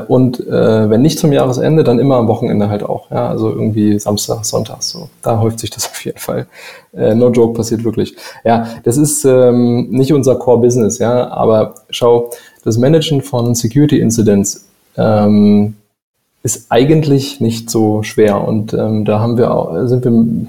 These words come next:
irgendwann dann auch eben recht stark drin geworden. Weil, schau, worum geht's dann immer, ne? Irgendwas ist passiert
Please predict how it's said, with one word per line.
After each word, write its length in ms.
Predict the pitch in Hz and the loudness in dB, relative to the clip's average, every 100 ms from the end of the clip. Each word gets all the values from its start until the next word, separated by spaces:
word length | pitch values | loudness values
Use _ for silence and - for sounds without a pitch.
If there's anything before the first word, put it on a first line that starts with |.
| - | -8
irgendwann 360 | - 123 117 113 | -2 0 2 2
dann 120 | 107 | 0
auch 220 | 113 - | -2 -4
eben 320 | - 113 107 104 | -4 -2 -2 -4
recht 160 | 107 | -6
stark 280 | - 107 107 | -4 -6 -4
drin 120 | 110 | -4
geworden. 400 | 104 113 117 110 110 - - - - | -4 -2 -4 -4 -10 -18 -20 -20 -4
Weil, 240 | 120 123 - | 2 2 0
schau, 260 | - 135 139 | 0 0 0
worum 260 | 139 127 151 | 0 0 2
geht's 220 | 147 147 | 0 0
dann 100 | 123 | -2
immer, 220 | 110 104 | 0 -2
ne? 100 | 113 | -2
Irgendwas 380 | - 165 180 156 | 0 2 2 0
ist 100 | 151 | -2
passiert 500 | - 110 165 190 190 | -4 -2 0 -2 -4